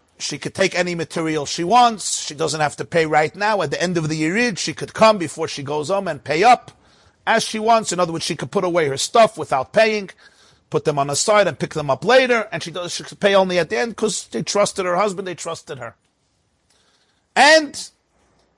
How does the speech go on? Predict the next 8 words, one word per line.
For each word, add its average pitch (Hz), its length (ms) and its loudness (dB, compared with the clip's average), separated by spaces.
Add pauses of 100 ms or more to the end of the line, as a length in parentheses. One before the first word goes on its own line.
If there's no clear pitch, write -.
(120)
to 196 160 2
her 247 440 4
very 226 360 2
positive, 190 840 0
uh, 135 640 -4
fe-, 226 260 -8
uh, 180 200 -2
uh, 147 300 -6